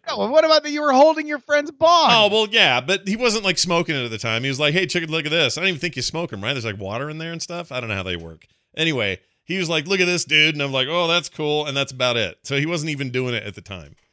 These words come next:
Speaker 2: So it's not like there was drugs being inhaled while I was in there. He just wanted to show me
Speaker 1: He
Speaker 2: his
Speaker 1: didn't,
Speaker 2: sweet
Speaker 1: didn't
Speaker 2: bong.
Speaker 1: say, like, "Here, do me a favor. Hold,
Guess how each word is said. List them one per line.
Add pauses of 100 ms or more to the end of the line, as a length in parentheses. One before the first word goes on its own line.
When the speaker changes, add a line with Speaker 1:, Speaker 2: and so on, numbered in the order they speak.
(300)
Speaker 2:
So
it's
not
like
there
was
drugs
being
inhaled
while
I
was
in
there.
He
just
wanted
to
show
me
Speaker 1:
He
Speaker 2:
his
Speaker 1:
didn't,
Speaker 2:
sweet
Speaker 1:
didn't
Speaker 2:
bong.
Speaker 1:
say,
like,
"Here,
do
me
a
favor. (720)
Hold,